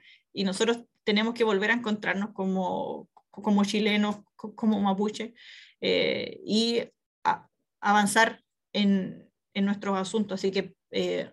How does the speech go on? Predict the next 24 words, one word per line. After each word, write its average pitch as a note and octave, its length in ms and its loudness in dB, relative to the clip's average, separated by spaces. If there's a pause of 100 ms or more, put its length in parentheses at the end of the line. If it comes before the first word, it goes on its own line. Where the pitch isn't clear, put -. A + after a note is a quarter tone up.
recado A3 380 6
confidencial A3 580 2
es A3 80 -2
eso, G3+ 400 -6
es G3+ 300 -2
un G3+ 140 4
espacio G#3 320 0
intercultural G3 800 0 (460)
que - 80 -4
ojalá G3+ 260 2
se G#3+ 140 2
dé A3 380 4
en, G#3 160 2
en G#3+ 80 -2
otras A3 180 -4
instancias G#3 460 -4
también. G3 380 -4 (280)
Así - 160 -2
que, G#3 380 0
Fentrén G#3+ 340 2
Mañún, A3 600 0
eh, F#3+ 380 -4 (360)
bueno, G#3 300 4
y G#3+ 260 -4